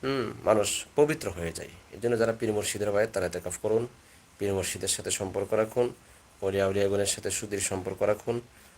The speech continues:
অলিয়া উলিয়াগণের মনে কষ্ট দিবেন না, পীর মাশায়েখদের মনে কষ্ট দিবেন না। হ্যাঁ, আপন আপন মুর্শিদকে ভালোবাসুন, হৃদয় থেকে মহব্বত করুন, অযথা কুপ্রথা, কুকথা থেকে এবং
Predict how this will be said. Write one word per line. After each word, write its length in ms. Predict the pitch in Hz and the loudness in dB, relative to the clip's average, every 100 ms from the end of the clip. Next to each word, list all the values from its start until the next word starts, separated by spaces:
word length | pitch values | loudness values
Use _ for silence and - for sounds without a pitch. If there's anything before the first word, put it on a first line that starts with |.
| - | -6
অলিয়া 240 | 95 95 95 | -2 2 2
উলিয়াগণের 440 | 98 101 98 98 | 2 2 2 2
মনে 220 | 98 92 87 | 2 0 -2
কষ্ট 220 | 90 - | -4 -4
দিবেন 260 | 107 110 110 | 2 2 4
না, 160 | 117 131 - - - - - | 2 -2 -12 -20 -20 -12 -4
পীর 140 | 104 | 0
মাশায়েখদের 440 | 98 - 101 101 | 0 0 -2 0
মনে 200 | 98 95 92 | 0 0 -2
কষ্ট 200 | 98 - | -6 -6
দিবেন 240 | 110 117 | -2 0
না। 200 | 123 127 - - - - - - | 2 0 -4 -14 -20 -20 -20 -4
হ্যাঁ, 200 | 117 104 | 2 2
আপন 200 | 101 98 | 2 0
আপন 180 | 95 95 | 0 0
মুর্শিদকে 460 | 95 - - - | -2 -4 -6 -4
ভালোবাসুন, 600 | 95 104 113 113 123 127 127 - - | 0 2 4 2 0 -2 -4 -18 -10
হৃদয় 240 | 104 107 101 | -4 -2 -2
থেকে 180 | 95 | -2
মহব্বত 360 | 98 98 - 107 - | -4 -4 -4 -4 0
করুন, 240 | 117 120 - - - - | 0 0 -4 -20 -20 -4
অযথা 400 | 113 107 104 104 | 0 0 0 -2
কুপ্রথা, 580 | - 117 113 110 101 104 | -2 -4 -2 -4 -2 -2
কুকথা 500 | - 120 113 107 120 | 0 -2 0 0 0
থেকে 260 | 120 95 85 - | -2 -6 -12 -14
এবং 260 | 104 101 | -4 -4